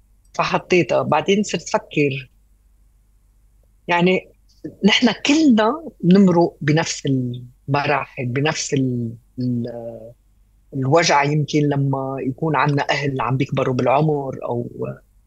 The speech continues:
وكلنا، يعني، آه، آه، قضية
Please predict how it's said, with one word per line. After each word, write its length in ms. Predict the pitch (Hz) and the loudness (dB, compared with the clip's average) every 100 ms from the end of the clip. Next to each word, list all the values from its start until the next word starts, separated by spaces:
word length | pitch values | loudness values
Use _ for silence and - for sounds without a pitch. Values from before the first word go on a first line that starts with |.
| _ _ _ _ _ _ _ | _ _ _ _ _ _ _
وكلنا، 960 | 156 139 - 233 240 226 208 202 220 220 - _ _ _ | -2 -2 2 4 6 6 6 4 0 -2 -10 _ _ _
يعني، 380 | 151 147 156 143 - | -2 2 4 2 0
آه، 320 | - 147 - - | 0 0 2 2
آه، 160 | - 170 | 2 2
قضية 300 | 160 214 | 4 4